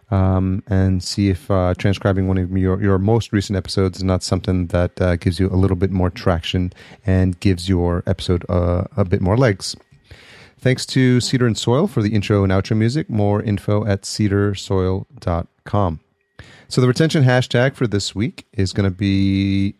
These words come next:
Super Ginger. So in honor of his, uh, comic book skills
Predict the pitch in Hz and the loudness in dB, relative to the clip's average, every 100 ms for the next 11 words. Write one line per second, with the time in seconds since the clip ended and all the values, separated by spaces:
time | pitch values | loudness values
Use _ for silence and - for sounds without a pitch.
0 | - - - 147 - 147 143 107 - 98 | -8 -6 -2 -2 0 0 0 -4 -2 -2
1 | 95 85 - 98 - 90 85 85 - 95 | -2 -4 -8 -12 -4 -2 0 -4 -4 0
2 | 98 104 98 87 98 95 87 95 90 87 | 2 2 2 2 2 2 0 0 0 -2
3 | - 123 120 - 120 - - 117 120 120 | -2 -2 0 -2 -4 -4 0 2 2 -2
4 | - | -6